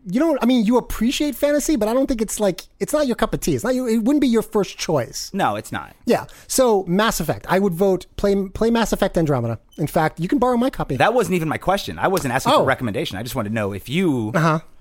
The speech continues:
Speaker 2: had to, uh, make a choice between your two true loves.
Speaker 1: <laughs> Oh my God.
Speaker 2: I don't actually care. And, uh,
Speaker 1: <laughs>
Speaker 2: if you come up with it and I, a, a, a, a definitive answer to this question, we'll,
Speaker 1: Uh-huh.
Speaker 2: we'll put, we'll slip it in as a stinger.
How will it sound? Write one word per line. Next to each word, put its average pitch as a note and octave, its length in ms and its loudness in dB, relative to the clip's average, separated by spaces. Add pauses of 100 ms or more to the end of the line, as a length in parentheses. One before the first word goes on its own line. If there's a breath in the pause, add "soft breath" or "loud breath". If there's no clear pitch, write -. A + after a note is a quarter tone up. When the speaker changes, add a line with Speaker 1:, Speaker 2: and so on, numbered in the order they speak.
(640)
Speaker 2:
had A#2 320 -6
to, G#2+ 280 -6
uh, F2+ 260 -4
make G#2+ 180 -8
a - 40 -10
choice F#2+ 360 -6
between - 320 -10
your F2+ 100 -10
two G2 440 -10
true G#2+ 240 -8
loves. F2+ 480 -8
Speaker 1:
<laughs> - 60 -20 (120)
Oh G#3 160 0
my D3+ 140 -2
God. - 880 -4
Speaker 2:
I D3+ 80 2
don't F#3 160 2
actually D#3 240 0
care. G2+ 260 -4 (220 loud breath)
And, B2 220 -2
uh, A2+ 480 -4
Speaker 1:
<laughs> - 880 -6
Speaker 2:
if C3+ 160 -2
you D#3 80 -6
come E3+ 180 0
up D#3+ 160 2
with C3 140 -4
it A2+ 160 0
and A2+ 160 -2
I, G#2+ 140 -2
a, A2+ 140 0 (120)
a, A#2 80 0 (320)
a, - 40 -4 (500)
a G2 40 -12
definitive A2+ 460 -6
answer A#2 220 -6
to G#2 80 -10
this G2+ 100 -12
question, C3 380 -6
we'll, - 100 -2
Speaker 1:
Uh-huh. C#3+ 180 -2
Speaker 2:
we'll G#2+ 120 -6
put, - 200 -6
we'll - 80 -10
slip - 240 -8
it B2 60 -6
in A2+ 100 -8
as G#2 120 -12
a F2+ 40 -16
stinger. F2 460 -10